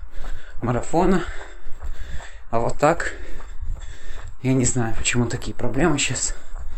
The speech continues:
Или я перебежал уже слишком много, и моим ногам нужен отдых. Или я как-то неправильно начал бегать, хотя я бегаю так же.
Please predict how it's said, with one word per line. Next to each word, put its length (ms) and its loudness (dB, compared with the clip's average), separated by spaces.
Или 200 4
я 160 4
перебежал 720 4
уже 280 4
слишком 500 2
много, 400 4
и 100 4
моим 340 4
ногам 400 2
нужен 320 2
отдых. 380 0
Или 220 4
я 140 2
как-то 280 0
неправильно 480 2
начал 300 2
бегать, 540 2
хотя 280 2
я 160 4
бегаю 320 2
так 240 2
же. 180 0